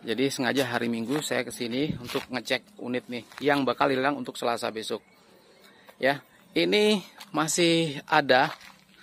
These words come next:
eh, unit Mitsubishi Fuso dua ratus dua puluh P S, enam kali empat H D. Tahunnya kalau nggak salah ini tahun dua ribu tiga belas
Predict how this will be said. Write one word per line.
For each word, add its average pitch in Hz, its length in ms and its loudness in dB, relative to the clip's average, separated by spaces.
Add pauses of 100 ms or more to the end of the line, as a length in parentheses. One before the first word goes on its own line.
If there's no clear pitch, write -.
(1080)
eh, 135 560 6 (240)
unit 147 240 4 (640)
Mitsubishi 139 800 2
Fuso 160 560 4 (800)
dua 135 240 6
ratus 135 160 -4
dua 135 160 6
puluh 135 160 0
P 139 80 4
S, 151 400 4
enam 131 160 2
kali 131 240 2
empat 135 240 2
H 123 320 0
D. 113 80 -2 (920)
Tahunnya 139 640 -2
kalau 139 240 2
nggak - 80 0
salah 123 240 -2
ini 135 160 -4
tahun 127 240 -2
dua 120 160 2
ribu 117 80 -6
tiga 117 320 0
belas 110 480 -4